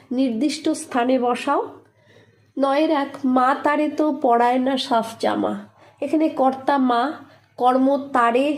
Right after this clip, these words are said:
বা সাফ জামা, ক্রিয়া পরায় না। নয়ের দুই, চিনের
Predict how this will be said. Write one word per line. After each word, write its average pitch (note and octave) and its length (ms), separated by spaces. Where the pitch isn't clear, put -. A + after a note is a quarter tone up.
বা A#3 140
সাফ A3 440
জামা, A#3+ 360
ক্রিয়া C4 320
পরায় G#3 440
না। G3 320
নয়ের D4 340
দুই, C#4+ 180
চিনের D#4 380